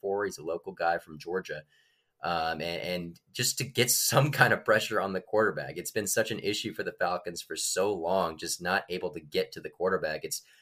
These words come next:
basically been the <laughs> case since John Abraham was here all those years ago. Uh, Vic Beasley, I know he had that one season, but,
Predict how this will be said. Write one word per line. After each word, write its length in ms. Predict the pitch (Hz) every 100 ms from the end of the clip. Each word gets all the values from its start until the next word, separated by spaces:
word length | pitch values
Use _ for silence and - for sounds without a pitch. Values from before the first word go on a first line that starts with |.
| _ _
basically 380 | - 202 170 147
been 140 | 131
the 60 | 131
<laughs> 0 |
case 320 | - 180 143
since 200 | - 117
John 280 | - 117 117
Abraham 460 | 110 135 87 80 78
was 160 | 78
here 180 | - 80
all 140 | 80
those 240 | 82 80 78
years 180 | 80 78
ago. 380 | 76 76 71 - _ _ _ _
Uh, 280 | 80 80 78
Vic 220 | 101 120
Beasley, 380 | 113 117 113 113
I 40 |
know 120 | 101 101
he 80 | 101
had 120 | 92
that 140 | 90
one 280 | 87 87 87
season, 500 | - - 82 80 80
but, 260 | 78 80 78